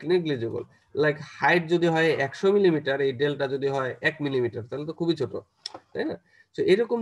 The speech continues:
যদি ব্যাপার হয়, মানে delta is very, very smaller than h, তাহলে সেখানে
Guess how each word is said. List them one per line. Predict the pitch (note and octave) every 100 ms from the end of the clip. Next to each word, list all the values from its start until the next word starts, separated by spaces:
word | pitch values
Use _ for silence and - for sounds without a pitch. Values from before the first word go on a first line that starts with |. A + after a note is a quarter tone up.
| G3+
যদি | F#3 F3
ব্যাপার | D#3 C3+ B2+
হয়, | A#2+ A2+
মানে | A#2 A2+
delta | C3 C3+ C#3 C3 B2
is | A#2+ A2+
very, | B2+ D3+ C#3
very | C3+ C3+ C3 A#2+
smaller | A#2+ B2 B2 B2+ A2
than | A#2+ A#2 G#2 D3+ C#3+ A#2+
h, | - _ _ _ -
তাহলে | C#3+ D#3 F#3+ D3+ D#3 - _ _ -
সেখানে | D#3 E3